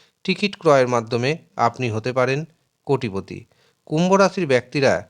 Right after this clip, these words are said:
যখ-, যখ-, টিকিট কাটবেন, সেই টিকিটে মাঝের সংখ্যাতে দেখে নেবেন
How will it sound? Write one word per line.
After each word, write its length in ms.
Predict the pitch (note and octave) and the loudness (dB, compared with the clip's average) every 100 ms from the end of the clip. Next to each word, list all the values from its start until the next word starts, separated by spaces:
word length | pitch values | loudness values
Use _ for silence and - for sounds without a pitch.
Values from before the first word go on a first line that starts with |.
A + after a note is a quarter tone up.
| _ A#2 | _ 0
যখ-, 220 | C3+ B2+ | 0 2
যখ-, 200 | C3+ - _ | 0 0 _
টিকিট 380 | - F3+ G#3 G3+ | -8 -6 -6 -6
কাটবেন, 580 | - A#2+ A2+ C3+ A#2 F#2+ _ _ _ | -2 -2 0 -4 -6 -8 _ _ _
সেই 300 | - D#3+ E3+ | -2 0 0
টিকিটে 520 | F3+ F3 E3+ E3 F3+ - _ _ | -4 -6 -2 -2 -2 -8 _ _
মাঝের 380 | B2+ A#2+ A#2+ D#3 | -2 0 2 0
সংখ্যাতে 540 | D#3 D#3+ D3+ D3+ D3 D3+ | 0 -2 0 0 -2 -2
দেখে 260 | - D3 | -2 0
নেবেন 380 | D3 C#3+ D3 | 2 2 2